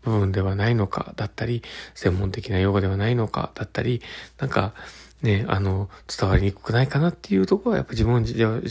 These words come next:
答しながら、こう、あの、コミュニケーションを図る必要があるのかなと思っています。で、まあ、そこをね、意識すると、本当に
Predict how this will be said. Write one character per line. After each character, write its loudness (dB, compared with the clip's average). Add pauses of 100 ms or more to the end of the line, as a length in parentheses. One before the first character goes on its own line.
(100)
答 4
し -6
な 2
が 0
ら、 2 (340)
こ 2
う、 2
あ 2
の、 0
コ -6
ミ 2
ュ 2
ニ -2
ケ -2
ー 2
シ -4
ョ 0
ン 0
を -2
図 -2
る -2
必 -4
要 -2
が -2
あ 0
る -2
の -4
か -4
な 0
と -6
思 -10 (200)
っ -20 (100)
て -10
い -8
ま -2
す。 -6 (340)
で、 0
ま 0
あ、 -4
そ -10
こ 0
を 4
ね、 2
意 0
識 -2
す -6
る -4
と、 -4
本 -4
当 -2
に 0